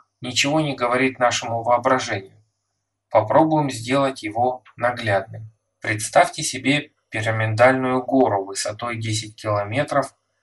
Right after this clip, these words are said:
со стороной у основания два километра. Объем такой горы составляет как раз около шестнадцати миллиардов кубических метров.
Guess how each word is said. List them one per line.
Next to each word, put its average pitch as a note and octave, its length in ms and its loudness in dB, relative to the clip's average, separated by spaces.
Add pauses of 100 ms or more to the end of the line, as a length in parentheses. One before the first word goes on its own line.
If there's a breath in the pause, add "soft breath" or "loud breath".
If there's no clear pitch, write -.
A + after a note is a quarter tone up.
(160)
со - 200 -6
стороной A2 540 4
у A#2+ 80 2
основания A2 720 2
два G#2+ 280 8
километра. A2+ 840 0 (320)
Объем A2+ 460 2
такой G#2+ 320 -4
горы G2+ 380 0
составляет - 580 0
как - 220 -8
раз A#2+ 280 6
около A#2+ 320 2
шестнадцати A#2 720 -2
миллиардов G#2+ 720 0
кубических G#2+ 800 -6
метров. A#2+ 440 -8